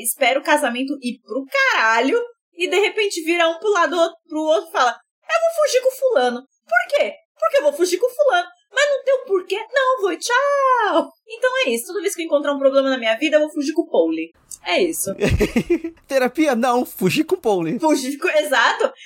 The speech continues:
Speaker 1: Vamos tentar fazer isso aqui funcionar? Não, eu vou fugir com o Pauli. Então é isso.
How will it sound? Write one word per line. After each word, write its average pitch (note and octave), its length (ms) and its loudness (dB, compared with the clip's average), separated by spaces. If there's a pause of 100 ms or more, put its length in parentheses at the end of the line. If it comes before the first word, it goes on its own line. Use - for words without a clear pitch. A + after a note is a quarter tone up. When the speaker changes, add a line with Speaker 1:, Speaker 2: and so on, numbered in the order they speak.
Speaker 1:
Vamos E4+ 220 2
tentar D4+ 400 2
fazer C4 300 2
isso C#4 160 2
aqui C4+ 180 -2
funcionar? B3+ 500 0 (180)
Não, C4 300 0
eu G#3+ 80 2
vou A3+ 80 2
fugir C4+ 280 0
com D5 100 2
o - 60 -2
Pauli. E4 460 -2
Então D#4 220 -4
é G#4 160 -10
isso. - 240 -12